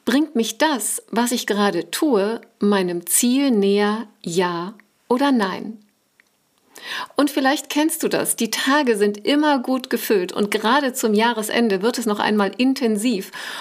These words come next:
und man kann schon mal den Überblick bei all den To-Dos verlieren. Und dann kommt diese Powerfrage zum Einsatz. Und bei jeder Aktivität, die du gerade in Angriff nimmst,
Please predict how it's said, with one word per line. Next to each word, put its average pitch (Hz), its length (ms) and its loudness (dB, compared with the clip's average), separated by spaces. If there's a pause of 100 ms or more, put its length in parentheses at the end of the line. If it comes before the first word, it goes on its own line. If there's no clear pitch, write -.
(120)
und 226 180 0
man 226 220 2
kann 294 300 0
schon 269 280 2
mal 226 180 0
den 220 160 2
Überblick 202 540 0
bei 196 220 0
all 202 240 2
den 208 240 2
To-Dos 190 420 -4
verlieren. 185 640 -6 (640)
Und 233 380 0
dann 294 320 2
kommt 254 300 -2
diese 277 260 0
Powerfrage 233 760 0
zum 208 260 -2
Einsatz. 180 480 -2
Und 214 200 0
bei 220 80 2
jeder 262 560 0
Aktivität, 240 800 -2 (320)
die 226 180 0
du 330 180 2
gerade 240 400 0
in 208 220 0
Angriff 269 420 0
nimmst, 214 400 0